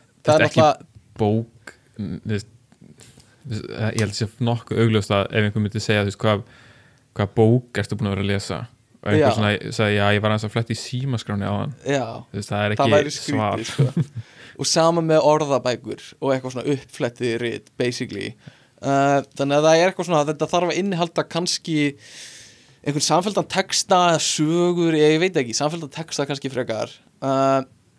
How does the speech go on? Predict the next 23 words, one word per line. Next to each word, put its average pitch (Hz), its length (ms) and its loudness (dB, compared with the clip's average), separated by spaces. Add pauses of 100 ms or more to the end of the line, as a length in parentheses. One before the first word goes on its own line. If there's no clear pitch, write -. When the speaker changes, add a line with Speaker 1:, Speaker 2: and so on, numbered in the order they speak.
(560)
Speaker 1:
en 143 180 -4
þú 156 80 2
veist, 156 100 -2
þú 156 120 -4
getur 151 180 -4
skrifað 160 540 -2
samfelldan 170 420 -2
texta - 480 -4
á 135 80 -4
hvað 123 160 -6
sem 110 140 -12
er, 101 260 -6 (720)
uh, 135 440 4
Speaker 2:
Mhm. 107 140 -6
Speaker 1:
sem 151 220 -4
er, 151 160 4
þú 147 180 -4
veist, - 400 -4 (100)
uh, - 400 -18 (480)
ég, - 160 -8
ég 139 140 0
veit 120 100 -2
ekki, 120 180 -4